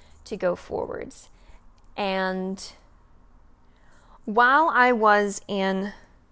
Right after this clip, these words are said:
um, in New York at my childhood home, it really gave me an opportunity to look backwards. I mean, I went through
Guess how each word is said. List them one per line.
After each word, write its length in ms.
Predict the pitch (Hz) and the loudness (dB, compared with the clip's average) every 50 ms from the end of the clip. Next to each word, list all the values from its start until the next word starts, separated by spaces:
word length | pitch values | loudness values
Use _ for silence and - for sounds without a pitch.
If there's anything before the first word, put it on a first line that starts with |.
| _ _ - - - - - | _ _ -20 -20 -20 -20 -12
um, 420 | - - 185 185 185 180 185 196 - _ _ _ _ _ _ _ _ _ - - - | -10 -6 -6 -4 -4 -6 -8 -10 -12 _ _ _ _ _ _ _ _ _ -20 -8 -2
in 160 | 233 240 247 | 0 2 2
New 80 | 254 269 | 2 2
York 300 | 262 233 220 208 208 208 | 4 6 6 6 6 4
at 60 | 202 | 0
my 140 | - 190 180 | -6 -6 -6
childhood 480 | - - - 208 214 220 220 226 - - | -6 -4 0 2 2 2 2 -2 -6 -6
home, 380 | - 180 175 165 165 170 - - - - - - - - - - | -4 -2 -2 -2 -2 -4 -6 -10 -14 -20 -20 -20 -20 -20 -10 -6
it 120 | 214 - - | -6 -6 -4
really 580 | 226 208 190 196 220 233 240 240 240 240 233 | -4 -6 -4 0 2 4 6 6 6 4 4
gave 320 | 220 220 208 196 196 196 - | 2 2 2 2 2 0 -2
me 120 | 196 190 | -6 -4
an 60 | 185 | -2
opportunity 800 | 180 175 180 - 185 - - - 185 175 170 - 170 175 185 233 - - | -2 -2 -2 -4 -8 -12 -10 -10 -10 -10 -8 -8 -8 -8 -10 -12 -16 -18
to 200 | - - - 214 | -18 -12 -10 -8
look 480 | 196 190 185 185 185 185 - - - - - - | -6 -4 -2 0 2 0 0 -2 -6 -14 -12 -8
backwards. 760 | - - - - - - - - - - 254 - - - - - - - - - - - - - | -8 -8 -8 -10 -12 -12 -10 -10 -10 -12 -14 -16 -18 -20 -20 -20 -20 -20 -20 -20 -20 -16 -12 -8
I 80 | 208 | -6
mean, 220 | 202 202 190 180 - - | -4 -4 -4 -4 -4 0
I 260 | 180 202 220 247 262 | 2 4 4 4 4
went 360 | 262 240 233 226 226 - - | 2 2 0 0 -2 -4 -6
through 600 | - - - 196 196 185 180 180 170 175 196 226 | -12 -12 -8 -4 -4 -2 -2 -2 -4 -6 -8 -12